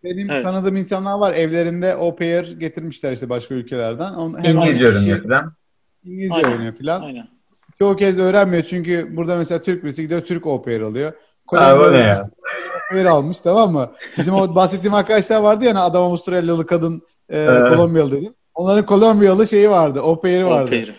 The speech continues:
Speaker 1: E, kız gelmiş
Speaker 3: Abi.
Speaker 1: böyle İngilizce öğreneceğim diye evde sürekli kol-, İspanyolca konuşuyorlar. <laughs>
Speaker 3: Abi
Speaker 2: Bu
Speaker 3: ben,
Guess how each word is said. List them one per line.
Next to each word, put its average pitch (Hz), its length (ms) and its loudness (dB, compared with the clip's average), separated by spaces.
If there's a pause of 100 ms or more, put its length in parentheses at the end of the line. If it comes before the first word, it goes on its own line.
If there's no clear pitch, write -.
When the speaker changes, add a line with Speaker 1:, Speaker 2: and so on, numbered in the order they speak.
(120)
Speaker 1:
E, 165 120 -12
kız 214 200 -4
gelmiş 214 180 6
Speaker 3:
Abi. 139 180 6
Speaker 1:
böyle 202 180 2
İngilizce 202 380 -2
öğreneceğim 175 420 -2
diye 202 160 4
evde 202 340 0
sürekli 208 480 0
kol-, 214 220 0 (160)
İspanyolca 208 500 0
konuşuyorlar. 151 540 0
<laughs> - 1200 -4
Speaker 3:
Abi 135 240 6
Speaker 2:
Bu 160 60 6
Speaker 3:
ben, 156 80 8